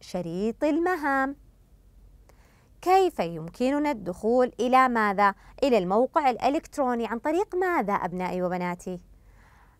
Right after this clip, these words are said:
أحسنتم، أنا أسمع إجابات صحيحة. إذا نصل إلى الموقع الإلكتروني باستخدام ماذا؟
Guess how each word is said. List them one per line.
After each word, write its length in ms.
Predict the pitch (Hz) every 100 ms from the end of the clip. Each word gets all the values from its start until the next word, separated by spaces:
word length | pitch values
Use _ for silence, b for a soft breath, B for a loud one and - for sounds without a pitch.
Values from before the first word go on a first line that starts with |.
| -
أحسنتم، 1300 | 180 175 - - - - 220 214 240 - 262 214 180 -
أنا 220 | 214 208
أسمع 320 | 254 285 254
إجابات 500 | 185 180 180 208 269
صحيحة. 600 | - 247 269 302 285 208 180 b b b
إذا 160 | 226 220
نصل 640 | 214 302 - 427 440 349 -
إلى 100 | 233
الموقع 460 | 226 254 302 - 339
الإلكتروني 640 | 339 294 320 - 359 330
باستخدام 600 | 240 240 - - 240 311 381
ماذا؟ 420 | 427 415 247 226